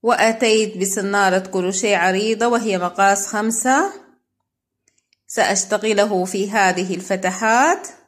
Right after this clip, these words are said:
أي نوع شبكة متوفر عندك من أي شكل، من أي نوع، يصلح لهذه الطريقة.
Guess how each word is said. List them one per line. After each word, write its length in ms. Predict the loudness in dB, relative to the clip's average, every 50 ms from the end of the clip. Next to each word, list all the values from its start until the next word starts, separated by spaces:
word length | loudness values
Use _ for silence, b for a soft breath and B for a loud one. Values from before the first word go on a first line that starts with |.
| _ _ _ _ _ _ _ _ _ _ _ _ _ _ _ _ _ _ _ _ _ _ _ _ _ _ _ _ _ _ _ _ _ _ _ _ _ _ _ _
أي 340 | 2 2 4 4 4 2 2
نوع 300 | 2 2 2 2 2 2
شبكة 500 | 0 0 -2 0 2 2 0 0 0 -2
متوفر 600 | -2 -2 -4 -2 -2 -4 -4 -2 -4 -4 -2 -2 -2
عندك 400 | -2 -2 -2 -2 -4 -6 -6 -4
من 180 | -4 -4 -4 -4
أي 360 | -4 -2 0 2 2 2 2
شكل، 460 | 2 2 0 0 0 0 -2 -2 0
من 160 | 0 -2 -2 -2
أي 280 | -2 -2 0 0 0
نوع، 340 | 0 2 2 2 2 2 2
يصلح 520 | 2 2 2 0 0 0 0 0 0 0
لهذه 760 | -4 -4 -2 0 2 2 2 2 0 -2 -4 -4 -6 -6 -6 -8
الطريقة. 880 | -8 -8 -6 -4 -4 -2 -2 -2 -2 -2 0 2 2 2 2 0 -2